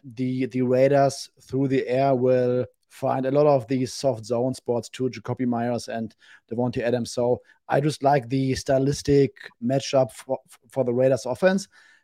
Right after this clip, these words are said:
And on the other side, Pittsburgh played, like, the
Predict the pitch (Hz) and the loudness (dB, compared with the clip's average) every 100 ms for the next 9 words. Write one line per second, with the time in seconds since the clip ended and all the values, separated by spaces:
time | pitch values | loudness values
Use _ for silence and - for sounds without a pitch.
0 | - 143 147 139 143 139 160 160 165 160 | -2 0 0 -2 -4 2 2 4 6 6
1 | 156 - _ _ _ _ _ _ _ _ | 6 -2 _ _ _ _ _ _ _ _
2 | - 190 190 175 165 - 139 139 143 123 | 6 6 8 6 6 6 4 4 4 2
3 | 127 127 123 - _ _ _ - 127 123 | 4 4 2 -4 _ _ _ -14 -2 0
4 | 123 120 120 | 2 0 -2